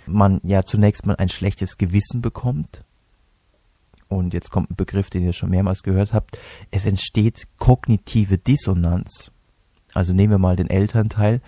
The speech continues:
Da entsteht die kognitive Dissonanz deswegen, weil ich ja zum einen nur das Beste möchte für mein Kind. Ich möchte meinem Kind auch nur gute Sachen, äh, antun, in Anführungsstrichen, und nicht schlechte Sachen antun.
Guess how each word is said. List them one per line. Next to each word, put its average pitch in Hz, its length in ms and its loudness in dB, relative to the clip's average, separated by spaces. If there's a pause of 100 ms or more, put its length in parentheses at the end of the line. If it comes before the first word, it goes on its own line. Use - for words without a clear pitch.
(360)
Da 90 80 2
entsteht 101 400 0
die 107 140 2
kognitive 110 560 0
Dissonanz 104 600 0
deswegen, 98 760 0 (1080)
weil 92 720 4 (540)
ich 110 160 -4
ja 98 80 4
zum - 200 -4
einen 117 360 2 (140)
nur 113 200 4
das 95 160 -2
Beste - 400 0
möchte 90 280 2
für 95 160 0
mein 90 200 2
Kind. 117 280 0
Ich 104 120 0
möchte 98 300 2
meinem 92 180 4
Kind - 280 0
auch - 160 0
nur 101 160 4
gute 135 440 2
Sachen, 87 500 -2 (720)
äh, 95 200 -2 (100)
antun, 120 640 4
in - 140 -2
Anführungsstrichen, 107 800 0
und 101 160 2
nicht 107 280 0
schlechte 113 400 0
Sachen 90 300 -2
antun. 104 480 0